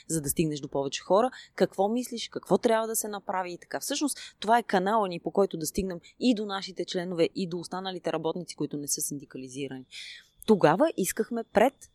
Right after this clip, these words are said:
Министерски съвет да има едно стотина човека, които с плакати и с лозунги показват, че ни-, ние не говорим неща, които ние сме си измислили,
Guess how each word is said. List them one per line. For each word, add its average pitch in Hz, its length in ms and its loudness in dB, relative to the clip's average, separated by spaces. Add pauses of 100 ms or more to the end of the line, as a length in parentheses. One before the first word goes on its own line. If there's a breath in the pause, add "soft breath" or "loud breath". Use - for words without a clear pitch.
Министерски 196 520 0
съвет 147 320 -2 (280 loud breath)
да 202 100 8
има 254 200 8
едно 233 260 -4
стотина 269 480 2
човека, 180 480 -6 (260 loud breath)
които 254 260 2
с 240 240 0
плакати 214 440 2
и 196 40 -4
с - 180 -2
лозунги 190 440 -2
показват, 196 500 0
че 208 140 2
ни-, 208 280 -4
ние 214 220 -2
не 247 100 2
говорим 220 380 0
неща, 233 240 -2
които 220 220 -4
ние 208 220 2
сме 185 160 -2
си - 120 -2
измислили, 131 680 -2